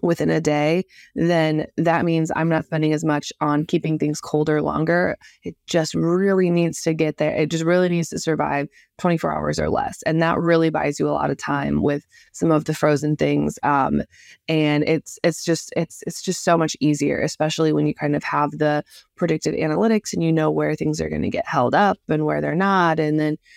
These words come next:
um, really their solution has just to come in and been like, "Okay, you can cut down the amount of gel packs that we're using. We can cut down on pretty much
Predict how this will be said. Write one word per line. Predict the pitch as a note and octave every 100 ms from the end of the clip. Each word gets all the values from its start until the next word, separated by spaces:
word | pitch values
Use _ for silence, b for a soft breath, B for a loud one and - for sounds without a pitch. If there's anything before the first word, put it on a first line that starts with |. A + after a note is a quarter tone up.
| b b
um, | D#3+ D#3 D3 D3 -
really | C3 F3 F#3 F3 E3
their | D#3+ E3 E3
solution | - E3+ D#3+ D#3 D#3
has | D#3
just | - D3+ -
to |
come | D#3 D3+ D3+
in | D3
and | D3 D3
been | D3 D3
like, | D3 D3 -
"Okay, | D#3 D3+
you | D3 D3
can | -
cut | D3 D3 C#3+
down | D3 C#3+
the | C#3+ C#3+
amount | D3 C#3+ C#3+ - C#3+
of | C#3+ C#3
gel | G3 G3+
packs | F#3+ -
that | -
we're | E3+
using. | E3 D#3+ D#3+ D#3+ b b b -
We | -
can | - D3
cut | D3 -
down | D3+ D3 D3 D#3
on | - D3 C#3+ D3+ D3 -
pretty | - - A#3
much | A3